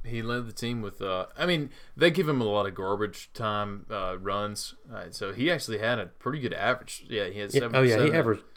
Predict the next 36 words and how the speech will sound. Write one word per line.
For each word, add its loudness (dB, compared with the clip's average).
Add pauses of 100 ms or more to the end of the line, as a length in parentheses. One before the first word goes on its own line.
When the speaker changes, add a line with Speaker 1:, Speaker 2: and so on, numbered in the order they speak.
(480)
Speaker 2:
yeah, 0 (580)
yeah, 0 (180)
like, -6
he, -2 (540)
he 2
just -2
had 2
a -6
great 2
game, 4
and, 2 (500)
and 0
even 4
though 6
it 0
was 2
garbage 2
time, 0
I -4
mean, 0
some 4
of 4
the 2
runs 4
when 0
it -6
counted, 0 (380)
the -6
guy, 4
I 0
mean, 0
the -4
guy 6
was 0
playing 0 (920)
just, -2